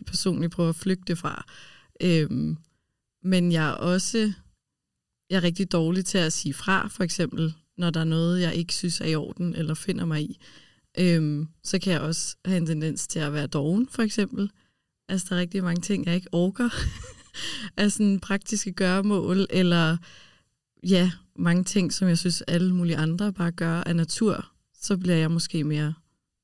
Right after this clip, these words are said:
doven. Altså, sådan, og jeg er god til at nogle gange springe over, hvor gærdet er lavest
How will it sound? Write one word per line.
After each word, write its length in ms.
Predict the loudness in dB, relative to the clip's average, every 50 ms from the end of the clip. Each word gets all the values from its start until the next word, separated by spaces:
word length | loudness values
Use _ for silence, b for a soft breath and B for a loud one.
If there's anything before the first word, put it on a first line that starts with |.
| _ _ _ _ _ _ _
doven. 380 | -2 0 0 0 0 0 -2 -2 -4 -12 _ _ -2
Altså, 380 | -2 -2 0 0 0 -2 -2 -2 -4
sådan, 520 | -8 -4 -2 0 0 2 2 0 0 -2 B B B B B B B B B B
og 120 | 0 2
jeg 80 | 2 2
er 40 | 2
god 240 | 0 -2 -2 -2 -2
til 180 | -4 -2 -2
at 300 | -2 -2 0 0 -2 -2 -4 -6 _ _ _ _ _ _ _ _ _ _ _ _ -4
nogle 180 | -2 0 0
gange 160 | 0 0 -2
springe 320 | -4 -4 -4 -2 -2 -2 0
over, 180 | 0 0 0
hvor 140 | 2 0 0
gærdet 440 | 0 0 2 2 4 4 4 2 2
er 40 | 2
lavest 720 | 2 2 2 2 2 2 0 -2 -4 -4 -6 -10 -12 -14